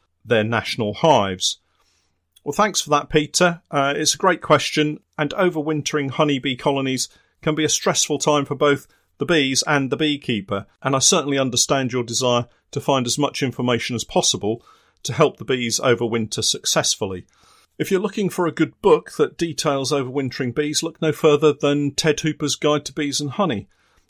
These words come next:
It's a dated volume now, but it has lots of information in there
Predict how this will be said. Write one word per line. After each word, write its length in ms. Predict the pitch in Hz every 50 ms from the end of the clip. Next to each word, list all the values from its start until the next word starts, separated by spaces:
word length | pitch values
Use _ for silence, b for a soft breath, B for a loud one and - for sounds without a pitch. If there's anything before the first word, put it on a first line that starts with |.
| _ _ -
It's 180 | 160 151 -
a 40 | 143
dated 420 | 135 - 190 180 - - 156 135 -
volume 340 | 156 147 143 139 139 131
now, 220 | 139 147 151 156 147 -
but 120 | 156 147
it 80 | 143 127
has 220 | 139 156 127 135
lots 280 | 160 180 160 - - -
of 100 | 147 147
information 720 | 151 139 127 - 139 147 143 139 - - 143 139 143 147
in 180 | 143 139 135
there 240 | 139 139 139 135